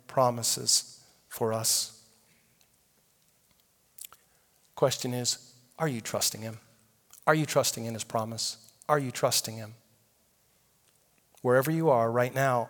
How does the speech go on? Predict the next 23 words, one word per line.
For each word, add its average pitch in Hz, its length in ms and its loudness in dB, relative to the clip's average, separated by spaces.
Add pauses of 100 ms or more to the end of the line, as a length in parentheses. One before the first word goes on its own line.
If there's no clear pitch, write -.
are 123 140 4
you 117 140 -6
trusting 123 460 -4
him? 110 200 -12 (1500)
And 123 100 0
if 127 160 0
we're 160 120 6
honest, 139 520 4 (2500)
at 113 100 -4
least 117 200 0
I 127 140 6
would 127 140 -2
have 117 200 -2
to 117 80 -8
admit 117 220 -4
for - 120 -10
my 113 160 -2
own 131 160 -2
heart, 113 360 -2
I 123 120 4
often 117 720 0 (120)
trust - 600 2 (840)
myself, 110 580 -2